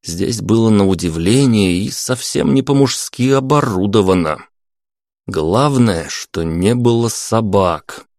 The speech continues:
Я крутил головой, осматривая каждый угол, но не заметил ни вольера, ни будки, ни вообще каких-либо следов живности.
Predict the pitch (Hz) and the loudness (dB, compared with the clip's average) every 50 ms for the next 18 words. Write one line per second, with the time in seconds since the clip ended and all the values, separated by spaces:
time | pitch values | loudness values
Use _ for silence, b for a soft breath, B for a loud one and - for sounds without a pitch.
0 | _ _ _ _ _ _ - 92 98 123 123 - - 98 90 - - 123 117 104 | _ _ _ _ _ _ -8 -4 -4 -4 -4 -6 -8 -8 -6 -4 -2 0 0 0
1 | 90 - 90 85 82 78 87 104 123 110 92 - - 98 110 117 - 110 113 107 | 2 0 0 0 0 0 2 2 2 2 0 0 0 0 0 0 0 -2 0 2
2 | 110 101 95 - 120 117 104 95 90 98 92 90 110 139 143 131 117 90 80 - | 2 2 2 2 0 -2 -2 -2 0 0 0 2 0 0 2 2 2 2 0 -2
3 | - _ _ _ _ - - 98 127 160 165 147 131 123 120 139 139 - 110 101 | -6 _ _ _ _ -4 0 2 2 2 2 2 2 2 4 2 2 2 2 2
4 | 104 110 131 135 117 92 87 82 80 82 82 92 104 110 110 107 98 92 90 95 | 4 4 4 2 2 0 0 -2 -4 -4 0 2 2 4 4 2 2 0 2 2
5 | 120 123 - - 90 101 110 107 - - - 110 113 - _ _ _ _ - 90 | 2 0 0 -2 0 0 0 -2 -4 -4 -2 -2 -2 -2 _ _ _ _ -2 -2
6 | 87 85 76 76 76 73 - - - - 123 123 123 92 82 - - 113 123 - | 0 0 0 0 -2 -2 -4 -8 -2 0 0 0 0 -2 -4 -2 -2 -4 -4 -2
7 | 147 143 143 143 147 - - 160 143 135 139 135 - - 135 123 117 143 135 101 | -2 -2 0 0 -2 -2 -2 -2 0 0 0 0 0 -2 -4 -2 0 2 0 2
8 | - 95 85 - - - - 78 76 | 0 -2 -4 -4 -6 -10 -10 -12 -12